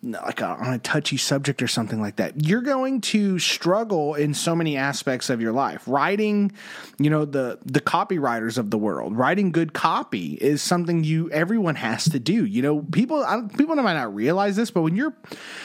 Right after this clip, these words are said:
you know, posting something on social media, you're writing copy. Right now, it might just be like, "Hey, I'm out with the friends," or whatever. But a lot of people are trying to get someone to do something. You're trying to get friends to watch T V.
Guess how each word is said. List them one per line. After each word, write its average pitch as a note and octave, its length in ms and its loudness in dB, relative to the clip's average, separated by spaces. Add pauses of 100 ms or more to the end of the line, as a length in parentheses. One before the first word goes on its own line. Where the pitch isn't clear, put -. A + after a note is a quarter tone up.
(140)
you C#4 80 2
know, A#3 100 4 (220)
posting E3 720 0
something C3+ 520 0
on A#2+ 280 -2
social E3 340 0
media, F#3+ 160 2
you're F3 220 0
writing G#3 280 2
copy. C#3 480 -2 (260)
Right D#3+ 260 2
now, G3 160 4
it F#3 40 0
might F#3+ 120 0
just F#3 140 -6
be F3 80 2
like, D3 100 -2
"Hey, E3 180 2
I'm D3+ 120 2
out D3+ 100 0
with D3 140 -4
the C#3 80 0
friends," D3 320 0
or - 20 2
whatever. D3+ 240 0
But G3+ 140 2
a - 20 2
lot A#3+ 160 0
of F4+ 60 -2
people F4 180 0
are B3 60 2
trying A3+ 220 0
to G#3 40 0
get F#3 220 0
someone G3 240 2
to F3+ 100 -2
do A3 100 4
something. C#3 200 0
You're C3+ 100 2
trying E3+ 160 2
to D3 80 0
get C#3 160 0
friends D3 360 0
to C3 100 -4
watch F#2 260 -4
T - 180 0
V. G#3+ 400 4